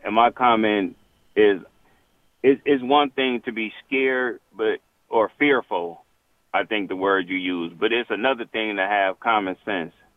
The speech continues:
you know, because this thing here is something that we couldn't prepare for. It's something that caught all of us off guard. You know, only God knows what's going on. And without a vaccine,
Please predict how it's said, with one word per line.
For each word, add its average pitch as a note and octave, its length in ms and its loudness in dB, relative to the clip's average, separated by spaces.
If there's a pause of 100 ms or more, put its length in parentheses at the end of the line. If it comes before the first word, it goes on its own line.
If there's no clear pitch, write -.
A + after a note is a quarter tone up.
(140)
you G2+ 100 -10
know, F2 220 -2
because G#2+ 460 0 (560)
this C3+ 220 0
thing C3 280 0
here C3 240 0
is G#2 140 -8
something A#2 240 -4
that G2+ 180 -6
we A#2 120 -8
couldn't - 260 -8
prepare A#2 400 -2
for. B2 360 -2 (180)
It's G2+ 220 -2
something A#2 200 2
that G2+ 140 -2
caught G#2 200 6
all G#2+ 240 8
of G#2 80 4
us G2+ 160 2
off G2 200 6
guard. G#2+ 460 6
You G#2 80 0
know, G2 220 4
only G#2 200 6
God G2+ 360 6
knows G2 400 4 (480)
what's G#2 220 6
going G#2 320 4
on. G#2 340 4 (420)
And G#2+ 320 0
without A#2+ 300 6
a A#2 60 2
vaccine, C3 800 0